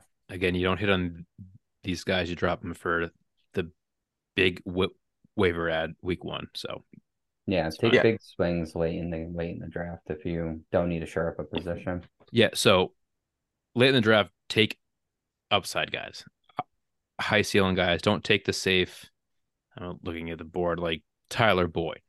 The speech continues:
Speaker 1: Like, you're hoping for an injury, um, to one of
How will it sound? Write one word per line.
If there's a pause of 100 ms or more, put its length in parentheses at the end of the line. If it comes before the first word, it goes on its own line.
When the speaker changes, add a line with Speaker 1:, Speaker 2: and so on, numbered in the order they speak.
(840)
Speaker 1:
Like,
you're
hoping
for
an
injury, (1000)
um, (840)
to
one
of